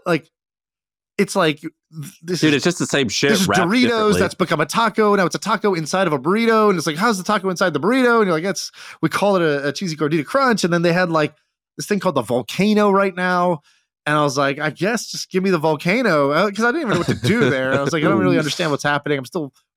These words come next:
Speaker 1: still reeling from what just happened a few minutes ago." And I, I got the Volcano thing. It was great. It was fantastic.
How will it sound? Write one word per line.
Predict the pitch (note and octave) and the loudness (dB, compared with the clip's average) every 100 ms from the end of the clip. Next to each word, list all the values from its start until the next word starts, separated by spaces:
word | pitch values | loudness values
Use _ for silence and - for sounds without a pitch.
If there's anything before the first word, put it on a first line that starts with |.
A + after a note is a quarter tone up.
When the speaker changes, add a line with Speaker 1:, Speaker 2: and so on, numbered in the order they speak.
| _ B2+ - - | _ -8 -8 -2
Speaker 1:
still | E3 F#3+ E3+ | -2 2 2
reeling | D3 F3+ F3 D#3 | 2 0 -2 -4
from | D#3+ C#3+ | -4 -2
what | C#3+ | -2
just | - | -2
happened | D3 C#3+ C3+ C#3 | -2 -2 -4 -8
a | |
few | - D3 | -6 -6
minutes | C#3 D#3+ - | -2 -2 -2
ago." | C#3+ D#3 D3 B2+ - - _ - D#3+ | -2 0 0 -2 -10 -18 _ -12 -6
And | C#3 C3 C3 | -4 -2 0
I, | C3+ C#3 | 0 0
I | C3 | 0
got | C#3+ | -2
the | C3 | -2
Volcano | B2 A#2 B2 A2 | -2 -2 -4 -4
thing. | A#2+ A#2 A2+ - | -4 -4 -8 -6
It | |
was | C#3+ - | -4 -4
great. | - F#2+ | -4 -6
It | E2 | -8
was | G2 - | -14 -10
fantastic. | G#2 F#2 E2+ - | -10 -8 -10 -14